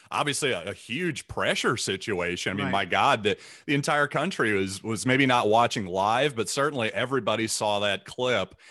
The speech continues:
Speaker 1: In retrospect, every single person who, who follows college football watched that. So, yeah, I mean, honestly, hats off to her. And, and, and like you referenced there,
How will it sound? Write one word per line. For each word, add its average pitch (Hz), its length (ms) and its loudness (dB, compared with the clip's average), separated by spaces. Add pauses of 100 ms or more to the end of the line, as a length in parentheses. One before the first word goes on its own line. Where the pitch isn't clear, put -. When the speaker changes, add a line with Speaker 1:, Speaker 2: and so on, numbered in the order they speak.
(300)
Speaker 1:
In 135 180 0
retrospect, 120 840 0
every 117 260 0
single 113 320 -2
person 101 680 -4
who, 107 180 -2
who 104 180 -4
follows 101 440 2
college 101 400 2
football 92 480 -2
watched 85 420 -2
that. 110 320 2
So, 104 360 2 (220)
yeah, 220 160 2
I 147 80 6
mean, 123 160 2
honestly, 139 420 2
hats 131 320 0
off 123 180 2
to 139 80 -4
her. 151 100 2
And, 123 140 -4
and, 123 140 -4
and 123 140 -4
like 185 240 -4
you 165 140 2
referenced 127 520 2
there, 107 280 2